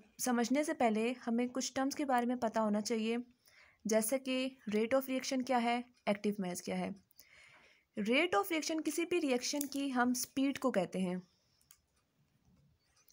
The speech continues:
कोई भी रिएक्शन जिस स्पीड से चल रहा है, जो भी किसी रिएक्शन की स्पीड है,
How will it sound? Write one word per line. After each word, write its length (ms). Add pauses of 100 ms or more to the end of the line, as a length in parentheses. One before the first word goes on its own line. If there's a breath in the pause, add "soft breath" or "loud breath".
(140)
कोई 220
भी 120
रिएक्शन 580 (380 soft breath)
जिस 400
स्पीड 460
से 400
चल 240
रहा 300
है, 340 (320 loud breath)
जो 240
भी 200
किसी 300
रिएक्शन 420
की 160
स्पीड 480
है, 380